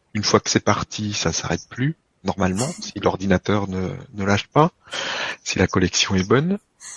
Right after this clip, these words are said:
Et puis, euh, ben, à la fin, on, on arrête, euh, là-dessus pour que tout le monde reste vraiment dans l'énergie. Si vous voulez, euh, euh, si vous êtes endormi, ben, on vous laisse dormir. Si, euh, <laughs> si vous êtes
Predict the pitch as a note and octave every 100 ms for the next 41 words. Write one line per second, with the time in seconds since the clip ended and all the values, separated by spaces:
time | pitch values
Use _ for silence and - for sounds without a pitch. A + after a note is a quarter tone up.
0 | - A2+ G#2 - C3 C3+ C#3+ C3+ G#2 G2
1 | F#2+ F#2+ G2 G2 G#2 - B2 A#2+ G2 F2+
2 | F2+ F2+ - F#2 F#2+ G#2 - - - _
3 | _ _ _ - G2 F#2+ G2 F#2+ - C#3
4 | - - - G#2+ A2 G#2 G#2+ G#2 G2+ G2+
5 | A2 G2+ F#2+ F#2 F#2 - B2 C3+ - G#2
6 | F#2+ F#2+ G2+ G#2+ A2 F#2+ F#2 - _ -
7 | - - - _ _ _ _ D2+ C2 E2+
8 | D2 - - G2+ G2 F#2+ F#2+ F#2+ G2 G#2
9 | G#2+ F#2 E2+ F#2 F#2 F2+ F#2 - G#2+ C#3+
10 | D3+ - - - G#2+ G#2 G#2 - - G2
11 | F#2 F2 F2+ - - - - G#2 F#2+ G2+